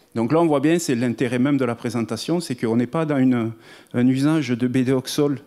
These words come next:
en tant que source de données. Euh, voilà, on reçoit une donnée brute, euh, qui est décrite avec une nomenclature,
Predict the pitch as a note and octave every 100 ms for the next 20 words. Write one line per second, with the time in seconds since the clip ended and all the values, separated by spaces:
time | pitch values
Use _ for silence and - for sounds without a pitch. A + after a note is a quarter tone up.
0 | _ - - - - A#2 A#2 C3 B2+ A#2+
1 | A2+ - D#3 C3+ C#3+ C3+ C3+ D3 C#3 B2+
2 | - - - _ _ - G#2+ G#2 G2+ G2+
3 | G2 F#2+ F#2 - A2 B2 G2+ G2+ A2+ A2
4 | G#2+ G#2+ F#2+ A#2 C#3+ D3+ C#3 A2+ - G#2+
5 | A2 G#2+ - C#3 A#2 G#2 A2 G#2+ A2 G#2+
6 | G#2+ - B2+ C#3